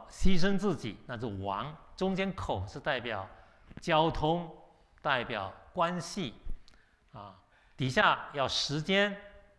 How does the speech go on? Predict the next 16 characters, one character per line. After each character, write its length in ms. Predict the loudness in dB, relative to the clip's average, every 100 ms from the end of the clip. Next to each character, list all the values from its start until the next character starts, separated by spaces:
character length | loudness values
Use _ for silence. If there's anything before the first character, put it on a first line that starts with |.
| _
要 160 | -6 -6
资-， 420 | -8 -6 -4 -6 -2
要 240 | 2 2 2
金 300 | -2 -2 -2
钱， 380 | -2 -4 -4 -8 -18 -20 -20 _
还 160 | -2
有 180 | 0 -2 -4 -6
persistence， 1000 | -6 -4 -10 -2 0 0 -8 -8 -8 -10
叫 180 | -4 -4
有 240 | -2 -8 -12 -20
烦， 540 | -20 -10 0 2 2 -6 -14 -20 -12
就 140 | -10
是 80 | -8
你 180 | -10 -10
需 260 | -10 -8
要 300 | -2 -2 -2